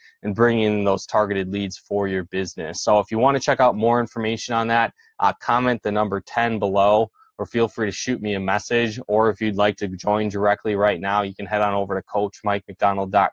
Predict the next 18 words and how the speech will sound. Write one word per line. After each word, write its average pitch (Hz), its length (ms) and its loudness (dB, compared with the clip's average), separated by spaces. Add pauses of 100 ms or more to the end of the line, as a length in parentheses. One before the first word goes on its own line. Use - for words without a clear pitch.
com 101 380 0 (580)
forward 110 320 4
slash 98 440 2
ten 104 280 -4
day 98 200 -2
group. 101 420 -6 (180)
Again, 104 240 -4
that's 95 200 -4
Coach 107 360 -2
Mike 98 280 -4
McDonald 95 400 -4
dot 92 260 0
com 98 380 -2 (400)
forward 107 280 4
slash 90 360 0
ten 110 280 -2
day 98 220 0
group. 95 420 0